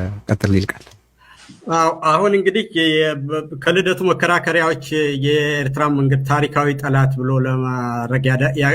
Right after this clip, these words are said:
Speaker 2: ያነሳቸውን መከራከሪያዎች ለታሪካዊ ጠላትነት ተዋግተናል።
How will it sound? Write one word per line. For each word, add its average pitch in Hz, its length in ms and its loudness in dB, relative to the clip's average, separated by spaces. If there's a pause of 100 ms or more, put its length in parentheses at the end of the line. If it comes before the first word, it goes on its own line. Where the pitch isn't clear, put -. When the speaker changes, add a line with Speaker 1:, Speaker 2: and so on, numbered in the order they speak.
Speaker 2:
ያነሳቸውን 143 760 0
መከራከሪያዎች 139 760 -2 (460)
ለታሪካዊ 151 580 0
ጠላትነት 139 640 0 (460)
ተዋግተናል። 156 680 0